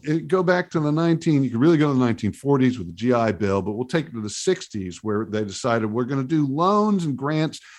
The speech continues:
that are very broad. Then you start to see huge increases in college prices, huge increases in college going, and then huge increases in employers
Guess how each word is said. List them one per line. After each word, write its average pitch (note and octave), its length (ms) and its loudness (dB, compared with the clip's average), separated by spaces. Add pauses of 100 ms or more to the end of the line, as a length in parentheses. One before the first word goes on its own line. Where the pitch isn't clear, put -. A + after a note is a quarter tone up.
(120)
that B2+ 180 2
are B2+ 60 4
very D#3+ 420 0
broad. G#2 680 0 (460)
Then G3 300 4
you B3+ 140 2
start D#3 360 0
to D3 80 -4
see C#3 300 0
huge B3 640 2
increases D#3 600 -4
in A#2 100 -2
college G#2+ 380 -2
prices, G#3+ 640 0 (180)
huge D3+ 380 -2
increases C3 500 -4
in G#2+ 80 -2
college A#2+ 520 2
going, G#3+ 500 2 (320)
and C#3 240 0
then D3+ 220 2
huge G3 400 -2
increases F3 580 0
in B2+ 320 2 (160)
employers B2+ 800 6